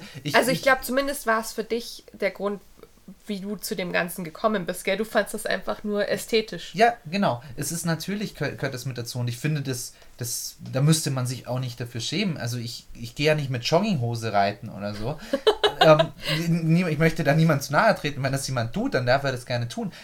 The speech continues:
Speaker 1: Aber ich fühle mich halt dabei wohl, wenn ich tatsächlich auch eine gewisse Richtung der Reitweise, ähm, betreibe, die mir auch persönlich zusagt und gefällt, solange sie, solange sie auch wirklich für mein Pferd auch funktioniert.
Speaker 2: Genau,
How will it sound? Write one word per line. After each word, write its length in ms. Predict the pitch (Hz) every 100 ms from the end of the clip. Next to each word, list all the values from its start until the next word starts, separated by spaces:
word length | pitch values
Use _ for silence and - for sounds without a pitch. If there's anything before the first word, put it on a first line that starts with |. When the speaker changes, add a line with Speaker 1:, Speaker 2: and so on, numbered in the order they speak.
| 135
Speaker 1:
Aber 120 | 147
ich 80 | 156
fühle 160 | 196
mich 120 | 202 156
halt 160 | 160
dabei 300 | 160 143 143
wohl, 240 | 165 233 123
wenn 100 | 135
ich 120 | 139
tatsächlich 500 | 139 - 143 139 -
auch 180 | 123 - - - - -
eine 220 | 139 143
gewisse 580 | 131 123 196 202 160 127
Richtung 440 | 170 - 196 185
der 100 | 170
Reitweise, 640 | 160 165 - 131 127 131 123 - -
ähm, 240 | 135 135 131
betreibe, 480 | 135 - 101 143 185
die 240 | 165 165
mir 220 | 190 202
auch 320 | - 147 170 - -
persönlich 720 | 131 120 127 127 156 160 - - - - _ -
zusagt 640 | - 196 208 175 170 -
und 100 | 143
gefällt, 440 | 127 - 135 220
solange 560 | - 127 127 123 196 233
sie, 400 | 151 143 220 277 -
solange 420 | - 131 147 208
sie 320 | 170 175 202
auch 220 | 110 123
wirklich 360 | 131 165 185 170
für 100 | -
mein 200 | 147 131
Pferd 300 | - 175 156
auch 140 | - 92
funktioniert. 500 | - 104 - - 214
Speaker 2:
Genau, 340 | 226 180 180